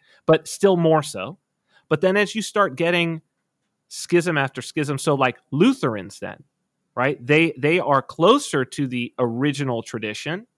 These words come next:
from which this all, so if you were to go back to, they're closer to what the church looked like in, let's say, the year one thousand, um,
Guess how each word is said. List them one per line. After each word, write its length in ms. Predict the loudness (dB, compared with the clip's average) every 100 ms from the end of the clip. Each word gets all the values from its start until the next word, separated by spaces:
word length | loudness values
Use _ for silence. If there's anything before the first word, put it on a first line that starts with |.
| _ _
from 200 | -2 0
which 200 | 0 -4
this 180 | -8 -4
all, 180 | 0 0
so 140 | 0
if 120 | -4 -4
you 120 | -4
were 80 | -4
to 80 |
go 120 | -2 0
back 220 | 0 0
to, 140 | -6
they're 220 | -2 0 0
closer 420 | 0 0 0 -2
to 160 | -6
what 160 | -6 -6
the 80 | -6
church 260 | -8 -8
looked 200 | -8 -6
like 180 | -2 -2
in, 140 | -4 -6
let's 180 | -6
say, 140 | -6 -6
the 120 | -6
year 180 | -6 -6
one 280 | -6 -8 -4
thousand, 680 | -4 -2 -4 -8 -10 -12 _ _ _ _ _ _ _ _ _
um, 300 | 0 0 -2